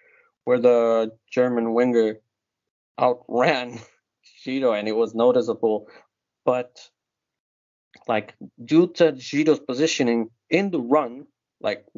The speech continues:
going after his mark, he lost it, but then he recovered the ball from it, from him. He tackled the German guy, got the ball, and started making the play, like,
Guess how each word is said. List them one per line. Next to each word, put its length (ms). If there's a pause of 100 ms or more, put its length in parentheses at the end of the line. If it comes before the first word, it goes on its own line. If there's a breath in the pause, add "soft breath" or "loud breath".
(380)
going 400
after 420
his 240
mark, 500 (460)
he 180
lost 280
it, 120
but 220
then 180
he 140
recovered 720
the 160
ball 340 (180)
from 260
it, 260 (200)
from 200
him. 180 (220 soft breath)
He 120
tackled 580
the 80
German 320
guy, 260 (380)
got 240
the 60
ball, 280 (300 soft breath)
and 240 (240)
started 500 (240)
making 440
the 80
play, 500 (260)
like, 280